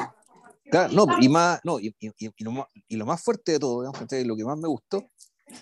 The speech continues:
es cuando este sujeto empieza a mirar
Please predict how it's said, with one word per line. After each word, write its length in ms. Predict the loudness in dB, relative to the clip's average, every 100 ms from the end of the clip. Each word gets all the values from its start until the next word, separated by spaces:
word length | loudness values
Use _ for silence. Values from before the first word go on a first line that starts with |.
| -4
es 140 | -4 -2
cuando 500 | -4 0 0 0 -4 _ _
este 240 | -10 -6
sujeto 460 | -6 -2 -2 0 -2
empieza 480 | -4 -6 -6 -4 -2
a 60 | -2
mirar 340 | 0 0 -2